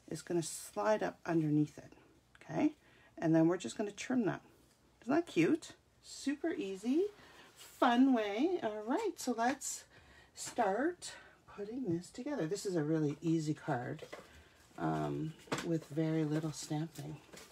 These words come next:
I'm just trying to get my dimensionals. All right, so I'm gonna pop up the white pieces. So I'm just going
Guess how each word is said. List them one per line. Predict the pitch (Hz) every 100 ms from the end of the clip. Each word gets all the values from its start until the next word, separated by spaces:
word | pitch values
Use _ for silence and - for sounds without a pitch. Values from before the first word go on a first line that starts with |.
| - - - - - - _ - - - - - -
I'm | 165
just | 143 -
trying | 165 143
to |
get | 135 -
my | 127
dimensionals. | 123 202 311 370 339 359 359 349 349 349 349 -
All | - 392
right, | 208 214 - - - - - -
so | - 208 -
I'm | 214
gonna | 254 -
pop | - 233 277
up | 262 -
the | 226
white | 202 165
pieces. | - 156 - 247 330
So | - 196
I'm | 180 180
just | 185 -
going | 214 202 190